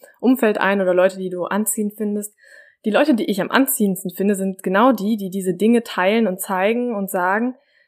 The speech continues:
die ich an mir so gerne verstecken will manchmal. Und das ist <laughs> doch eigentlich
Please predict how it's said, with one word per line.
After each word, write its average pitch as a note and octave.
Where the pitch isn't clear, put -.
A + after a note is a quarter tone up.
die -
ich C4+
an G#3
mir A3+
so G#3
gerne G#3
verstecken C4
will E3+
manchmal. D#3+
Und F3+
das F#3+
ist -
<laughs> -
doch -
eigentlich -